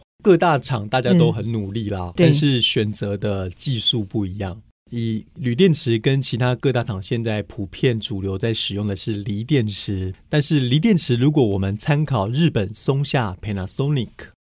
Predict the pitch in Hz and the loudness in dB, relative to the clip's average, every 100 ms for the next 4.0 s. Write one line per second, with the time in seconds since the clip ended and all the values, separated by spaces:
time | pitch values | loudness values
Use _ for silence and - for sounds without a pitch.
0 | - - 120 113 110 135 175 123 - - | -10 -4 -2 -2 -2 4 4 4 0 -2
1 | 104 104 120 107 - 156 160 143 110 90 | -4 0 0 0 0 0 2 0 -4 -4
2 | - - 180 135 110 123 123 117 101 - | -8 0 4 4 2 -2 -2 -2 -4 -4
3 | - 123 123 110 107 - 117 92 110 | -4 -4 0 0 -2 -2 -2 -2 -4